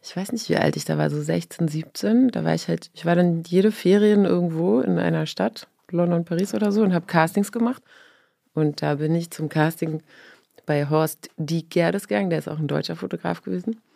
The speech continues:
Und das war inspiriert, das weiß ich noch, von dieses Cover von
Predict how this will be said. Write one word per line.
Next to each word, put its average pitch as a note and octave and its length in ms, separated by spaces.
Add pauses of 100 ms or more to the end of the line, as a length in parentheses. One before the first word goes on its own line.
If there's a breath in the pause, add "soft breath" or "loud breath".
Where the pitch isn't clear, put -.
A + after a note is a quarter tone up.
(720 soft breath)
Und D#3 140
das D#3 160
war - 80
inspiriert, E3+ 800
das F3 120
weiß F#3+ 220
ich F3 80
noch, F#3 220
von E3+ 580
dieses E3 380
Cover G3 320
von E3+ 480